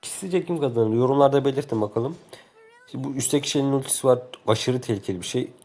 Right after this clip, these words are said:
Ha, üstümüze geliyor terbiyesiz. Tu-, takım olmaya çalışacak bakayım olacak. Aha Astro, Jo öldü bir dakika.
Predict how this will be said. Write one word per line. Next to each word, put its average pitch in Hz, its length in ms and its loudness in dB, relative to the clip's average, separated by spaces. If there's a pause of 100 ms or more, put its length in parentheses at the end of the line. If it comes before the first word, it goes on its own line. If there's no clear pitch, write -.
Ha, 110 160 4
üstümüze 110 460 -4
geliyor 98 200 0
terbiyesiz. 98 760 -6 (840)
Tu-, - 120 -8 (180)
takım 170 260 -2
olmaya 175 260 4
çalışacak 156 360 -2
bakayım 147 300 0
olacak. 135 460 2
Aha 113 240 2 (140)
Astro, 98 520 -2
Jo 101 280 2
öldü 107 220 0
bir 113 60 2
dakika. 92 380 -2